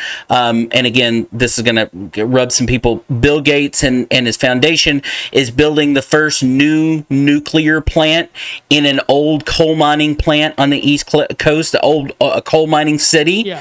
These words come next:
Speaker 1: right?
Speaker 2: Yeah, we
Speaker 1: So
Speaker 2: talked
Speaker 1: his
Speaker 2: about that.
Speaker 1: idea is to, to educate what is coal, what used to be coal miners in this dying city, to now work in this new nuclear plant in the
Speaker 2: Now,
Speaker 1: way it's
Speaker 2: I
Speaker 1: supposed to
Speaker 2: don't,
Speaker 1: be.
Speaker 2: and, and let me just say this much. I don't, whatever the guy, I don't,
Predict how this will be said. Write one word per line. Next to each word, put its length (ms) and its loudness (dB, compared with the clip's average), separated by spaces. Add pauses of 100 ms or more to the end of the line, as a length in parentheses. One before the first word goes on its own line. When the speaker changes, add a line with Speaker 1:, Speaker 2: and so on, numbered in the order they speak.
(140)
Speaker 1:
right? 340 2 (120)
Speaker 2:
Yeah, 140 -6
we 40 -10
Speaker 1:
So 200 2
Speaker 2:
talked 100 0
Speaker 1:
his 160 0
Speaker 2:
about 160 2
that. 60 0
Speaker 1:
idea 380 2
is 300 0
to, 460 0 (300)
to 280 2
educate 760 0
what 280 0
is 220 2
coal, 320 0
what 240 0
used 300 0
to 80 2
be 140 0
coal 260 0
miners 420 2
in 80 2
this 160 0
dying 480 2
city, 420 0 (360)
to 100 2
now 300 2
work 320 0
in 100 2
this 220 0
new 200 2
nuclear 460 0
plant 420 -2
in 120 -2
the 80 2
Speaker 2:
Now, 60 -4
Speaker 1:
way 120 2
it's 140 -4
Speaker 2:
I 20 -4
Speaker 1:
supposed 220 2
to 60 0
Speaker 2:
don't, 200 2
Speaker 1:
be. 60 -8
Speaker 2:
and, 160 -10
and 80 -4
let 100 -4
me 80 -4
just 220 -10
say 80 -8
this 180 -10
much. 240 -12 (400)
I 140 -4
don't, 280 -4 (140)
whatever 380 -4
the 80 -8
guy, 440 -8
I 80 -8
don't, 240 -8